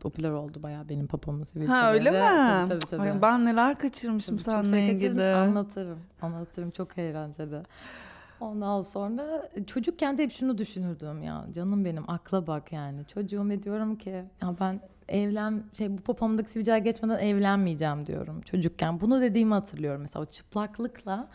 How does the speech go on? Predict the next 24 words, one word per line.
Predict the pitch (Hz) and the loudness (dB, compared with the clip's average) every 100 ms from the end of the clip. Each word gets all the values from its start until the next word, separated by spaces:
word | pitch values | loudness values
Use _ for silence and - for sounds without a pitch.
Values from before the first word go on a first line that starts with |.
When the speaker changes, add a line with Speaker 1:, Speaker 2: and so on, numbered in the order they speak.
| - - - - | -20 -20 -20 -4
Speaker 1:
çocukken | 220 214 - 220 | -2 -2 -2 -2
olan | 208 233 240 | 2 2 2
öyle | 220 | 0
bir | 196 | -2
ilişkim | 170 - 190 180 | -6 -6 -4 -4
vardı. | 156 135 139 143 - - - | -4 -8 -12 -16 -20 -20 -6
Popomda | - - 233 226 233 | -2 2 4 4 0
sivilce | - 233 196 208 | -4 -6 -2 -2
olduğu | 185 175 | -2 -4
için | 185 - | -8 -8
mesela | 233 214 - | -8 -10 -12
çıplak | 214 - 226 - | -12 -10 -10 -8
olmak | 185 170 190 226 - - - - - | -8 -6 -8 -10 -16 -20 -20 -20 -18
çok | - 233 - | -4 -4 -4
utandırıcı | 175 180 180 185 175 | -6 -4 0 0 0
Speaker 2:
Hı | |
hı. | 180 | -2
Speaker 1:
bir | |
şey | 180 | -2
gibi | 156 151 | -2 -6
hissediyordum | - 160 170 190 208 | -6 -6 -4 0 0
<laughs> | 214 | 0
tabii | 190 175 | -2 -4
ki. | - | -6